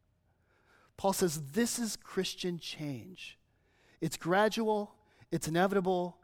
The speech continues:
it's internal, it's symmetrical. And God wants us to cultivate that life." Let's pray. Father, we thank you for, uh, this passage that tells us so much about what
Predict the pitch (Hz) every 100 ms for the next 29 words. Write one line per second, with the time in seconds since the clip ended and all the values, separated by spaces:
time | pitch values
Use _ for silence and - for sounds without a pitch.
0 | _ _ _ - 127 - - 190 185 180
1 | 175 - _ _ _ _ _ - 156 -
2 | 147 135 135 - 113 131 127 _ _ _
3 | _ _ _ _ _ - 165 147 180 208
4 | 170 165 - - 160 - 147 - - 185
5 | 185 190 165 160 165 151 131 135 113 95
6 | - - _ _ _ _ _ _ _ _
7 | - - - - 123 - - - - -
8 | 180 175 175 - 196 190 190 - 165 151
9 | 147 156 143 170 180 - - _ _ _
10 | _ _ _ _ - - - - - 196
11 | 196 - 220 202 - 170 - 180 170 160
12 | - 190 196 185 170 - - 165 156 147
13 | 156 170